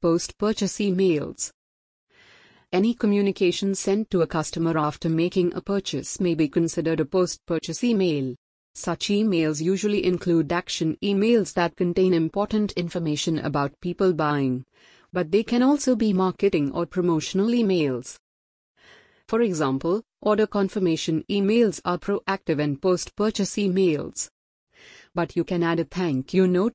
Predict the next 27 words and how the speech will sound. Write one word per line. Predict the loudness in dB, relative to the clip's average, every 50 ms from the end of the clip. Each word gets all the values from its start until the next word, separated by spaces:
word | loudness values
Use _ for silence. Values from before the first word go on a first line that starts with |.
| _
to | 0 2
your | 2 2 2
post-purchase | 2 0 0 0 0 -2 -6 -4 -2 -2 -2 0 -2 -2 -2 0
automation | 0 0 0 0 -2 -2 -2 -2 -2 -2 -2 -2 -2 -2
email. | -2 -2 0 2 2 2 2 2 0 -2 -6 -8 _ _ _ _ _ _ _ _ _ _ _ _ _ -20 -20 -20 -20 -20 -20 _ _ _ 0
Let | 0 2 2
us | 2 0 0 0 0
now | 0 0 2 2
look | 2 2 2 2 2
at | 0 0 0 -2
examples | -4 -4 -2 -2 -2 -2 -2 -2 -2 -2 -2
of | -4 -6 -6 _
post-purchase | -2 0 0 0 -2 -4 -6 -4 -2 -2 -2 0 -2 -2 -2 0
emails | 0 2 2 2 4 4 4 2 2 0 -4 -2
and | -2 -2 0 0
tips | -2 -2 -2 -4 -6
to | -2 0
make | 2 2 2 2 2
a | 2
loyal | 4 4 4 4 4 2 0
customer. | 0 -2 -4 -4 -4 -2 -2 0 0 0 -2 -4 -6 _ _ _ _ _ _ _ _ _ _ _ _ -20 -20 -20 -20 _ _ -2
Nine | 0 0 2 2 2 0
effective | 0 0 -2 -2 -2 0 0 0 0 2 2
post-purchase | 4 4 4 2 -2 -4 -4 -2 -2 0 0 -2 -2 0 2
email | 4 4 4 4 2 2 0
examples. | 0 -2 -2 -2 -2 -2 -2 -4 -6 -6 -8 -8 -8 -10 -10 -10 -12 _ _ _ _ _ _ _ _ _ _ -2
One. | 0 2 2 2 2 0 -2